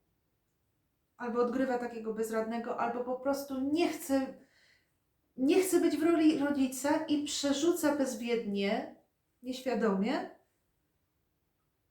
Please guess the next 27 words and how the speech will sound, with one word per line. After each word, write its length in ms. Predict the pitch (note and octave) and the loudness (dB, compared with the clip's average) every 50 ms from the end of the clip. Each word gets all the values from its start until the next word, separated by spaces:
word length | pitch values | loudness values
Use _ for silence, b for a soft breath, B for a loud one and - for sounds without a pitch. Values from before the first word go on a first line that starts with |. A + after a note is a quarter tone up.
| _ _ _ | _ _ _
czy 180 | - - G3+ F#3+ | -14 -8 -8 -6
mniej 300 | E3+ F3 F#3 G3+ A#3+ B3+ | -6 0 0 2 2 2
lub 140 | B3 A3+ | 2 0
bardziej 320 | G3 A#3 A3 A3 A3 A3 G#3 | 0 0 0 0 0 -2 -6
świadomie, 460 | - - A3 G#3+ G3+ A3 B3 D#4 F4+ | -6 -6 -6 -4 -2 -2 -2 -2 -2
po 100 | G#4 G#4+ | -2 -2
prostu 340 | G#4+ - G4+ - - G4 F#4+ | 0 0 -2 -2 0 -2 0
nie 120 | E4+ D#4 | 0 2
zależy 440 | C#4 C#4+ B3 A#3+ A#3+ C4 B3 B3+ A#3 | 4 4 4 6 6 4 2 2 -2
mu, 120 | A#3 A#3 | -2 -4
czy, 400 | A#3 - - A#3 A#3 A3+ G#3 F#3+ | -6 -2 0 0 2 2 0 -2
czy 280 | - - A#3+ A#3 A3 A3 | -8 -4 -2 0 2 2
raczej 340 | A3+ A3+ A3 - G#3 G#3+ G3+ | 2 0 -2 -4 -6 -6 -4
nie 160 | G3+ G3 F#3 | -2 -2 -2
zależy 380 | F3 E3+ E3 F3 F3 F3 E3+ D#3 | -2 -2 -2 -2 -2 -4 -4 -8
mu, 280 | D#3 D#3 D3 D3+ - - | -10 -10 -12 -12 -14 -16
czy 180 | _ - - G#3 | _ -14 -10 -4
raczej 320 | A3 A#3+ B3 B3 B3+ C4 | -4 -4 -4 -2 -2 -2
nie 120 | C4 C#4 C#4 | 0 0 0
potrafi 640 | C4+ C4+ C4+ C#4 - C4+ C#4+ C#4+ C#4 D4 D4+ - - | 0 0 -2 -2 0 0 0 0 0 0 -2 -2 -4
inaczej, 520 | A#3+ A#3 A#3 G3+ F#3+ F#3+ - A3 A3+ A3+ | -4 -4 -2 -4 -4 -4 -4 -4 -4 -2
ma 120 | A#3 B3 A3 | -2 -4 -4
swoje 340 | A3 - - C#4 C#4 C4+ A#3 | -4 -6 -6 -4 -2 -2 -2
deficyty 600 | A3 B3 A#3+ - A3+ - - G#3+ G3 - - C4 | -2 -4 -4 -6 -10 -12 -10 -12 -12 -10 -10 -12
i 260 | - - C4+ D4 - | -10 -6 -6 -6 -6
przerzuca 760 | - - - D4+ D4 C#4 - C#4+ E4 F4 - - - C4 A#3+ | -6 -6 -2 0 0 0 2 2 2 2 2 2 0 -2 -2
bezwiednie 840 | - B3 A3 G#3+ G#3+ G#3 A3 G#3+ G3 F#3+ G3 G3+ G3+ G#3 G#3 G#3+ | -2 -2 -2 -2 -2 -2 0 0 0 -2 -2 -6 -6 -6 -6 -8